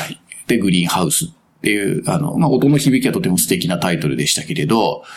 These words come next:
えー、河原で、えー、家から追い出され、自宅から追い出された男二人、女一人が、河原で段ボールで、せ-、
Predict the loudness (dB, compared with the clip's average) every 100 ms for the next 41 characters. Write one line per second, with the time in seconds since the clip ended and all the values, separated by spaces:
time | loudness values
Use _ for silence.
0 | -18 -20 -8 0 2 4 2 2 2 0
1 | -2 -6 _ -2 0 2 2 2 2 2
2 | 2 0 -8 _ _ -6 0 0 0 0
3 | -2 -4 -6 -12 -20 _ _ -20 -20 -20
4 | -20 -20 -20 _ -20 -2 2 4 4 2
5 | 2 2 0 -2 -2 0 0 0 2 2
6 | 4 4 2 2 0 0 2 2 0 -4
7 | _ _ _ _ _ _ -4 0 0 2
8 | 0 0 -2 -2 -4 -8 _ _ -16 -6
9 | -2 2 2 0 -2 -2 -2 -8 _ -20
10 | _ -4 0 0 -2 -8 -8 -8 -10 -12
11 | -2 2 2 2 0 0 0 0 2 2
12 | 2 2 2 0 0 0